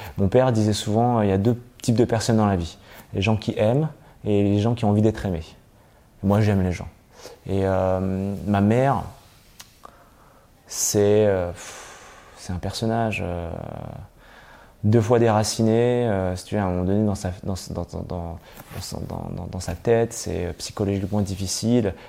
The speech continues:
Elle s'est fait abandonner par sa mère, euh, euh, déracinée une première fois, elle arrive en France. Voilà, et, euh, je, je, non,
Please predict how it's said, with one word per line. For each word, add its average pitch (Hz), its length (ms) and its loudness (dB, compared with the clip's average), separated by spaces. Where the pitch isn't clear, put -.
Elle - 60 -16
s'est - 140 -8
fait 95 100 -4
abandonner 95 400 0
par 92 140 -8
sa 92 140 -4
mère, 107 520 0
euh, 85 120 -2
euh, 87 400 -4
déracinée 104 500 2
une 104 140 0
première 104 380 -2
fois, 110 220 2
elle 101 60 2
arrive 92 220 -2
en 92 120 -2
France. 120 520 0
Voilà, 107 320 4
et, 92 220 0
euh, 92 500 0
je, 101 200 0
je, 98 140 0
non, 131 280 2